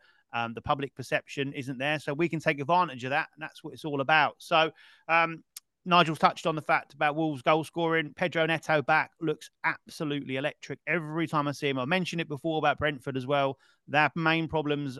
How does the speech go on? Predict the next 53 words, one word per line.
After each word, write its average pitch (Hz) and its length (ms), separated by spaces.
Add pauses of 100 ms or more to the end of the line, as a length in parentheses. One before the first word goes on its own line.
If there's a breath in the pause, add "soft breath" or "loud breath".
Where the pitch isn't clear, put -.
are 143 100
on 131 160
their 139 240
left-hand 139 420
side 127 180
of 113 120
the 117 60
defence. 131 460 (280 soft breath)
Um, 117 500
they've 120 160
got 131 140
Reguilon 139 460
there 135 220
at 120 140
this 127 200
moment 131 280
in 127 120
time, 147 360
who's 123 200
a - 20
great 156 420 (160)
attacking 127 600
fullback, 127 440 (540 soft breath)
but 120 140
I 117 60
think 139 260 (120)
Neto 135 440
is 120 100
gonna 131 200
have 123 120
a 123 60
field 151 400
day 123 240
in 131 180
the 123 80
spaces 123 460
that 123 100
he 127 100
leaves 123 220
behind 139 540
him. 143 200 (320 soft breath)
And 156 160
in 175 120
Cunha, 196 480
they've 156 180 (340)
got - 200
someone 165 240
who's, 160 240
who's 170 160
scoring 170 260
goals 165 320
now. 107 220
So 147 400